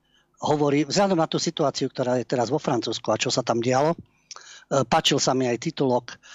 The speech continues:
že zlyhania imigrácie nevyriešia peniaze ani vzdelanie. Pretože naši slniečkári neustále, naši európski všetci, vítači slniečkári a woke pometenci prebudení budú tvrdiť, že keď sa im dá vzdelanie a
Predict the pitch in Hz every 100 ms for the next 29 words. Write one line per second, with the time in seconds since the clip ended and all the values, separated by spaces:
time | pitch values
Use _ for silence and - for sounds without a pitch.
0 | - _ 123 139 123 139 151 151 143 131
1 | 147 143 135 139 123 147 131 139 135 123
2 | 117 135 - 143 139 127 123 123 123 117
3 | 127 113 107 107 92 - - - 156 151
4 | 151 151 - 139 143 127 - 131 120 131
5 | 120 - 127 120 - - 127 117 127 120
6 | 104 - - 131 120 113 - - 110 120
7 | - - 104 - - - - 165 156 135
8 | - 120 - 131 127 - - 120 113 113
9 | 110 98 - - 127 139 - 139 135 127
10 | 135 127 - 127 - - 123 127 123 123
11 | 120 - - - 143 - 143 131 120 127
12 | 113 - - - - - - 151 - 160
13 | 151 147 147 - 143 175 160 147 135 131
14 | 127 - 120